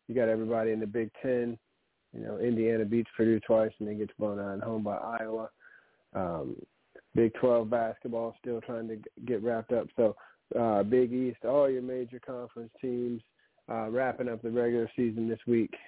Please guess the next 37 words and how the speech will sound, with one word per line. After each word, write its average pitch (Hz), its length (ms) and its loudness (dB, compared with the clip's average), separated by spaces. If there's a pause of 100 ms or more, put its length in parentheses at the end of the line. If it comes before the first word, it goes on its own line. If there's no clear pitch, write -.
(260)
And 110 300 2
then 107 100 4
we 113 140 6
start 104 260 2
getting 101 240 -2
into 107 220 -4
those 104 240 0
men's 107 340 0 (100)
tournaments, 104 500 -2 (760)
uh, 50 160 -2
next 120 340 4
weekend, 104 440 0 (440)
getting 110 300 2
ready 104 220 2 (120)
for 107 140 2
March 104 380 -2
Madness 101 380 -2
as 95 140 -6
well. 107 300 4
And 98 100 -6
all 113 160 -2
that 104 240 -2
goes 98 380 -6 (160)
towards 101 260 2 (120)
Selection 95 520 -4 (100)
Sunday, 117 440 2
which 101 140 -6
is, 98 120 -6
of 101 80 -6
course, 101 240 -2 (100)
ten 120 200 2
days 113 280 2
from 110 160 -2
now. 110 300 -6 (720)
I 98 80 -8
think 104 180 0
I 95 100 4